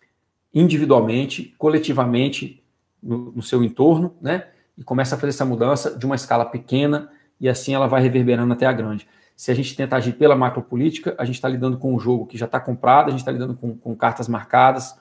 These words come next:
com, com mudanças estruturais muito grandes. Mas no nosso entorno, é, pra tudo que a gente reclama que não existe política pública, a gente pode ter uma política pessoal de construção de protagonismo coletivo.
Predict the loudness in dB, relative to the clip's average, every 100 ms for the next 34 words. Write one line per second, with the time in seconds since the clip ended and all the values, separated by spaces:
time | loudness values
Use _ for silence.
0 | _ _ _ -6 -4 -4 -6 -6 -4 -2
1 | 0 -2 -2 -8 -10 -6 2 4 4 0
2 | -2 0 2 4 4 2 -6 -14 _ _
3 | -2 0 4 4 4 2 0 4 4 4
4 | -2 _ _ _ _ -4 -2 0 0 2
5 | 0 2 0 0 0 0 2 0 2 2
6 | 0 -2 0 0 0 2 2 2 -2 -4
7 | -4 0 0 0 0 -2 -2 -4 -4 -4
8 | -4 0 4 4 2 -6 _ _ _ -14
9 | -4 -4 -4 -2 -2 0 0 2 2 0
10 | -2 0 0 -2 -8 -10